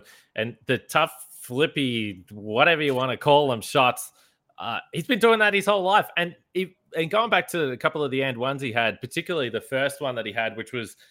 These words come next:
sort of not quite as far out as the free throw line, but it was in the lane there. It wasn't in the restricted area, let's say. And yeah, he just kind of flipped it up, gets the and one, and it goes down. I mean, he does make those shots, but you're right. When he's missing them, it's like, I don't know if that's the shot you need to take,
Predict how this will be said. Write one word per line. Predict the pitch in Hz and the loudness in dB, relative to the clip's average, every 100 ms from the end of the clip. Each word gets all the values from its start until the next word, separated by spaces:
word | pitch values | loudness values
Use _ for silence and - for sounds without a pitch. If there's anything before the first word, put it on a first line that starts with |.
| _ | _
sort | - 254 | -6 0
of | 185 123 - _ _ _ _ - | 0 0 -10 _ _ _ _ -2
not | 165 107 - | 0 0 -4
quite | - 123 107 101 | -2 0 0 -2
as | 104 | -8
far | - 107 101 98 | -2 0 2 2
out | 98 95 | 0 -2
as | 92 | -8
the | - | -14
free | - 110 | -10 -8
throw | 95 98 | -6 -8
line, | 90 92 | -8 -8
but | 95 | -6
it | 110 | -6
was | 107 | -6
in | 120 | -6
the | |
lane | 98 98 98 | -2 -2 -2
there. | 92 | -4
It | 92 | -4
wasn't | 120 117 | -4 -6
in | 98 | -10
the | 92 | -12
restricted | 87 - 139 113 | -12 -6 -6 -4
area, | 95 92 90 | -6 -6 -6
let's | 87 - | -8 -6
say. | 101 90 - _ _ - | -2 -2 -4 _ _ -14
And | 226 | -4
yeah, | 240 | 0
he | 95 147 | 0 -2
just | 135 - | -6 -6
kind | - 110 | -2 -2
of | 92 | -4
flipped | - - 101 135 - | -10 -10 -6 -4 -2
it | 110 | 0
up, | 113 - | 0 0
gets | 120 117 | -6 -6
the | 139 110 | -6 -4
and | 110 104 | -4 -6
one, | 104 117 | -6 -4
and | 117 | -6
it | 101 | -4
goes | 120 110 | -4 -2
down. | 98 110 | -2 -2
I | |
mean, | 117 | -4
he | 123 | -6
does | 156 180 165 | -2 -4 -2
make | 160 - | -4 -2
those | 139 | -4
shots, | - 180 151 | 0 0 0
but | - | -4
you're | 117 | -4
right. | 131 135 95 | 0 2 0
When | - 131 | -4 -6
he's | 104 | -4
missing | 120 143 98 | -4 -6 -6
them, | 92 | -8
it's | 90 | -6
like, | 104 92 - _ _ _ 381 | -4 -6 -6 _ _ _ -14
I | 381 359 | -8 -6
don't | 339 175 | -4 -2
know | 120 107 | 0 0
if | 95 | -2
that's | 98 - | -6 -6
the | 95 | -14
shot | - 98 | -10 -10
you | 95 | -8
need | 98 - | -8 -10
to | |
take, | 95 110 | -6 -4